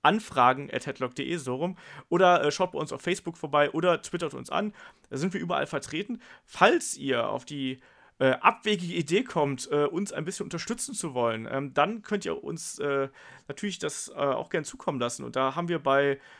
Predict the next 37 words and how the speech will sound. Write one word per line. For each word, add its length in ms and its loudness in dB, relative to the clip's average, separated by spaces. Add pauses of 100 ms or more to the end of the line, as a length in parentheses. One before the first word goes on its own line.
(180)
ähm, 380 0
auf 140 -14
headlock 260 -4
punkt 40 -12
de 180 -2
eine 260 -4
kleine 460 -2 (160)
Support 580 -2
Us-Seite 540 -2
eingerichtet. 640 -10
Da 100 2
gibt's, 360 -6 (340)
ähm, 400 0
den 140 -8
üblichen 520 -4
Amazon-Affiliate-Link, 1300 -6
äh, 160 -10
wie 100 -6
man 120 -4
den 140 -6
ja 80 -2
kennt. 300 -6
Da 40 -2
müsst 160 -6
ihr 40 -4
einfach 120 -6
nur 80 -2
draufklicken 640 -4 (400)
und 140 -6
dann 160 2 (100)
bekommen 500 -4
wir, 440 0
äh, 280 -2
einen 200 -6
Teil 240 -4
von 160 -6
eurer, 400 -2